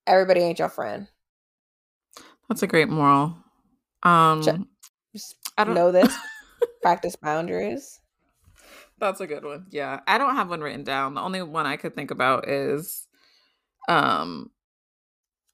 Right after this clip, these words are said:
Speaker 2: like, speaking up for yourself. Like, Sean had to tell Jay to get the heck up out his house and to stop doing what he was doing. And then I guess J T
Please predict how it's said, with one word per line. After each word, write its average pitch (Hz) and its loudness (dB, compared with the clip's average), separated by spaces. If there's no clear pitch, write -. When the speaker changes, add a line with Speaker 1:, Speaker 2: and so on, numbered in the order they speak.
Speaker 2:
like, 180 -10
speaking 151 -6
up - -6
for - -6
yourself. - -6
Like, 156 -4
Sean 147 0
had 160 -6
to 147 -6
tell 151 -4
Jay 143 -4
to 147 -6
get 147 -8
the 143 -6
heck - -8
up 156 -6
out 147 -2
his 143 -8
house 190 0
and 151 -12
to 151 -10
stop 170 4
doing 170 -2
what 156 -4
he 165 -6
was 156 -4
doing. 165 -2
And 147 -6
then 143 -6
I 151 -6
guess 143 -2
J - -4
T 160 -4